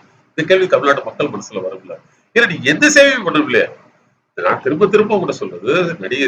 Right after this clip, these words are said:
சங்கவியோடயோ நடிகை கீர்த்தியோடயோ டூயட் பாடுறது, சினிமாவில் நடிப்பதோ மக்கள் சேவையே அல்ல. மக்கள் சேவைன்றது வேற. ஒரு அஞ்சு வருஷம் மக்களுக்காக ஏதாவது பாடுபட்டுட்டு, அப்புறம் நீங்க பண்ண சாதனைகளை பார்த்து, நீங்க கலந்து கொண்ட போராட்டங்களை பார்த்துட்டு, மக்களே வந்து, "ஐயா, நீங்க தேர்தலில் நில்லுங்க,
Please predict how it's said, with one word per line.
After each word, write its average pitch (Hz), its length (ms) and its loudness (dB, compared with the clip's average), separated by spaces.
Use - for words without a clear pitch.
சங்கவியோடயோ 127 680 -2
நடிகை 123 280 0
கீர்த்தியோடயோ 131 600 -6
டூயட் 151 320 -4
பாடுறது, 113 200 -2
சினிமாவில் 147 460 -4
நடிப்பதோ 139 400 -2
மக்கள் 147 360 0
சேவையே 196 360 4
அல்ல. 214 320 4
மக்கள் - 380 0
சேவைன்றது 139 360 -2
வேற. 127 320 2
ஒரு 101 100 -2
அஞ்சு 101 320 -4
வருஷம் 143 280 -2
மக்களுக்காக 143 440 0
ஏதாவது 123 280 2
பாடுபட்டுட்டு, 135 560 -2
அப்புறம் 156 280 -6
நீங்க 117 200 -6
பண்ண 156 260 0
சாதனைகளை 156 540 2
பார்த்து, 117 220 0
நீங்க 101 220 -4
கலந்து 143 300 0
கொண்ட 139 320 0
போராட்டங்களை 156 520 2
பார்த்துட்டு, 113 540 0
மக்களே - 380 4
வந்து, 202 200 4
"ஐயா, 143 200 4
நீங்க 123 200 -6
தேர்தலில் 127 420 2
நில்லுங்க, 107 560 0